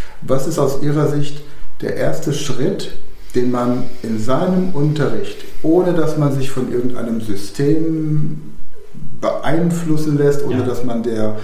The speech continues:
Speaker 1: Schulleitung oder dem Schulamt oder dem Bildungssystem an sich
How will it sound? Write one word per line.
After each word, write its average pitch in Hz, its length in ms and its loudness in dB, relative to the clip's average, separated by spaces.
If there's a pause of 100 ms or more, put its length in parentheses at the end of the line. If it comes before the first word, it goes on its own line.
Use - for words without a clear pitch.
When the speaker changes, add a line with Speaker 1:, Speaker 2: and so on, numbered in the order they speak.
(220)
Speaker 1:
Schulleitung 151 760 0
oder - 240 0
dem 107 440 0
Schulamt 147 720 0
oder 107 240 2
dem 104 840 0
Bildungssystem 143 960 0
an 107 200 -2
sich - 340 0